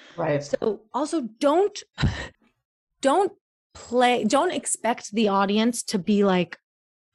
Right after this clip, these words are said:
Speaker 2: with you, laughing, clapping, nodding. I think sometimes there's these weird pauses where people are like, "Do you guys know what I mean?" It's not that kind of event.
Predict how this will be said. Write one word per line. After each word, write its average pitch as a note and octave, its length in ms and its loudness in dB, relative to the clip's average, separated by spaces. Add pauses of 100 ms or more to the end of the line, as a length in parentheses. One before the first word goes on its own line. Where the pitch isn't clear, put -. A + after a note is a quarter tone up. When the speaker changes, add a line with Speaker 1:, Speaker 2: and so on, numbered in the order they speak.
(560)
Speaker 2:
with A3 460 0
you, G3 420 4
laughing, G#3+ 920 2
clapping, G3 840 -2
nodding. F3+ 400 0
I - 80 -2
think A#3 260 -4 (180)
sometimes B3+ 400 -4
there's C4+ 140 2
these A3 200 0
weird G#3 260 2
pauses G3+ 380 0
where G3 100 0
people F#3 300 -4
are F#3+ 80 2
like, F3 240 -2 (720)
"Do A3 80 -2
you A#3 240 0
guys C4 300 2
know C#4 100 2
what C#4 160 4
I C4 140 4
mean?" C4 480 2 (800)
It's - 320 -2
not C4+ 260 2
that C4 220 4
kind A#3+ 200 2
of G#3 100 2
event. G3 440 0